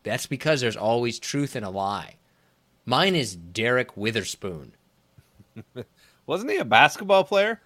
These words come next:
Speaker 1: I have no idea. Okay, so this, this, this brings up something then. Since you use an alias that is close to your name,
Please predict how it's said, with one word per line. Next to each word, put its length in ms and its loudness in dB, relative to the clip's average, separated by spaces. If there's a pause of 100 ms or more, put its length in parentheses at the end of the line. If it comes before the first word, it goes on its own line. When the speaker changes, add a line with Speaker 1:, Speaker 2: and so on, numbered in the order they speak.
Speaker 1:
I 180 -4
have 120 -4
no 160 -4
idea. 540 -6 (420)
Okay, 240 0
so 160 0
this, 300 -4
this, 240 -2
this 320 -6
brings 420 -6
up 180 -6
something 380 -10
then. 180 -14
Since 200 -10
you 120 -4
use 320 -2
an 80 -4
alias 460 -4
that 160 -6
is 100 -10
close 340 -4
to 100 -10
your 180 -8
name, 320 -12